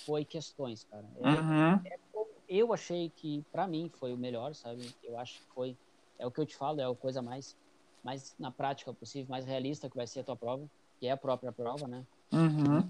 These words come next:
Speaker 1: Então, como a gente tem uma quantidade razoável de questões, sabe?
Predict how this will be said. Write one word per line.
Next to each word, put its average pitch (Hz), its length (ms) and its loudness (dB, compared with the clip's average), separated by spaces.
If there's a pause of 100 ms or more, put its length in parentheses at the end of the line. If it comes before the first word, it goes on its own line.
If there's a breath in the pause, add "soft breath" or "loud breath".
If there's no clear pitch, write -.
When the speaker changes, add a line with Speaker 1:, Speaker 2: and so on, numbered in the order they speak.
(120)
Speaker 1:
Então, 135 460 -4 (100)
como 160 180 -2
a - 20 -2
gente 147 220 -6
tem 151 80 -2
uma 147 100 -4
quantidade 131 640 -2 (540)
razoável 139 480 4
de 127 100 -6
questões, 131 440 -8
sabe? 123 180 -10